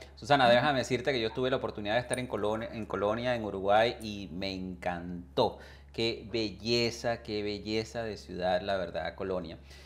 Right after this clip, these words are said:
Speaker 1: Así que, Susana, justamente por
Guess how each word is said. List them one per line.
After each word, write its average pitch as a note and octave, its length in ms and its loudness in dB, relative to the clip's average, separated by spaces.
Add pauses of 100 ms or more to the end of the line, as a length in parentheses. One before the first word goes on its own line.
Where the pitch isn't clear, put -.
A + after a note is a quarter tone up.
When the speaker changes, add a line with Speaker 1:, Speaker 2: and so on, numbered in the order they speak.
(120)
Speaker 1:
Así B2+ 180 -4
que, D3+ 440 0
Susana, D3+ 540 4 (560)
justamente D#3 580 0
por A#2+ 260 -2